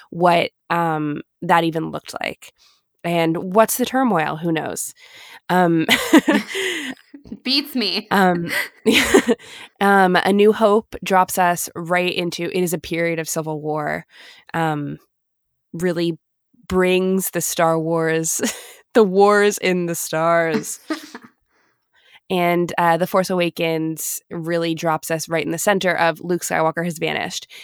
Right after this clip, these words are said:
Speaker 1: And after forty years of basically given knowledge, um, ahead of Luke Skywalker, like, during the time of Luke Skywalker,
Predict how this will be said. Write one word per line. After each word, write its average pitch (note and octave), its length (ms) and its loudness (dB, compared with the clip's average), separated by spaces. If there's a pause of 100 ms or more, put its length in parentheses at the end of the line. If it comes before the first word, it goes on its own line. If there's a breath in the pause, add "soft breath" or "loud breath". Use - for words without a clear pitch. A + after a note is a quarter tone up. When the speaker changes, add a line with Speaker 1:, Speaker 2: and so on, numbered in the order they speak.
(140 loud breath)
Speaker 1:
And E3 460 2
after E3+ 420 0
forty F#3 380 -2
years F#3 680 -2
of E3+ 420 0 (380)
basically E3+ 680 -2
given E3 360 -4
knowledge, D#3+ 560 -2 (440 loud breath)
um, D#3 520 0 (120)
ahead F3+ 300 2
of F3+ 80 2
Luke F3+ 160 -2
Skywalker, E3+ 840 0 (220)
like, D#3+ 260 -6 (200)
during E3 320 -2
the D3+ 40 -6
time F3+ 340 -2
of E3+ 100 -6
Luke E3+ 140 -4
Skywalker, E3+ 680 -2